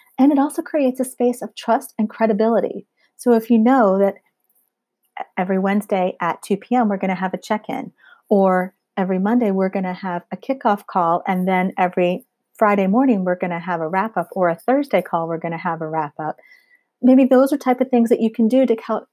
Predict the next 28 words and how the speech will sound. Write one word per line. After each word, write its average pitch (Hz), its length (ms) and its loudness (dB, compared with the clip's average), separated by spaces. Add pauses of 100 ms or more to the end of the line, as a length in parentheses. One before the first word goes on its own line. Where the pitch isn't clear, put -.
(180)
to 226 160 0
at 214 80 2
least 269 220 -2
do 226 120 2
check-ins 202 800 -6
until 202 480 0
everyone 214 420 2
is 196 140 0
gelling, 208 480 2
and 190 180 -2
you 196 80 0
can 190 340 -4 (460)
step - 360 -2
those 196 200 2
back 254 380 -6
or 226 220 0 (200)
ramp 214 300 -2
those 202 240 2
up 226 300 0
as 175 200 -6
you 175 80 -4
need. 185 400 -2 (1900)
Number 320 160 2
six 330 320 0
is 226 200 0
understanding 220 640 0
time 214 360 -2
zones 208 340 -2